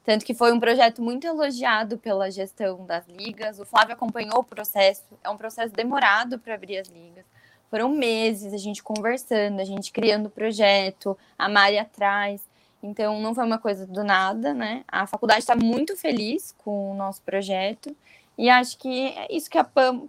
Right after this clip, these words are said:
trouxe, sabe? O importante é a gente ter consciência do que a gente tá fazendo e, de alguma maneira, conseguir ajudar as pessoas, né?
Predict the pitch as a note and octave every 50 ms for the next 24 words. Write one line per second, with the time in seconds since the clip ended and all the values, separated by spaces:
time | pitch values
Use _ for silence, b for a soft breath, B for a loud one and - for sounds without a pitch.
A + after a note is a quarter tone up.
0 | _ - D4+ D4 B3+ G#3+ G3+ - - F#3+ - - A3+ G#3+ F#3+ F3+ F#3 F3+ G3+ G3+
1 | G3+ - A3+ G#3+ - - A3 G#3+ A3+ A3 - B3 A#3+ A3+ A#3+ A#3+ - - A#3+ -
2 | A#3 A#3 B3 - C4+ A3+ A3+ B3+ C4+ C#4+ C4 - - A#3 G#3+ G#3 G3+ - - F#3+
3 | - G#3+ G#3 G3+ G#3 G#3+ A3+ C4+ D4+ E4 D#4+ b b b b b b b b -
4 | C#4 D4 E4+ E4+ F4 F4 D#4+ C4 D4+ D#4+ D#4+ E4+ D#4 C4 C4 C#4 C#4 C4+ C#4 C#4
5 | - C4+ A3 G#3 A#3 B3 C4 C4+ B3 C4 G#3+ G#3+ G#3 G#3+ A3+ B2+ - - - -
6 | C4 B3+ - - B3 A3 A3 G3+ F#3 F3+ - F#3+ G3+ G3+ G#3